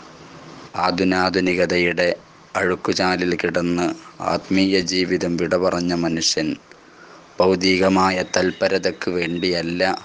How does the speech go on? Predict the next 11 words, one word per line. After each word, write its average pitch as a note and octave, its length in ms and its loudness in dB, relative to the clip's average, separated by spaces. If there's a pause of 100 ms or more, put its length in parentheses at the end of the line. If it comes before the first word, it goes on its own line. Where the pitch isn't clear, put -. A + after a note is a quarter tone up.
(160)
മറ്റൊരാളെ F2+ 760 -2
overtake F#2 680 2
ചെയ്യാൻ F2 460 0
പരിശ്രമിക്കേണ്ടത്. D#2+ 1040 -2 (920)
ഇൽമിൻ്റെയും F#2 760 4 (580)
ഈമാനിൻ്റെയും F2+ 920 2 (540)
ഇഖ്ലാസിൻ്റെയും F2+ 1080 2 (120)
തഖ്വയുടെയും F2+ 920 0 (120)
ധർമ്മത്തിൻ്റെയും F#2+ 1000 0
ഒക്കെ E2+ 200 -4
വിഷയത്തിലാണ് F2 960 0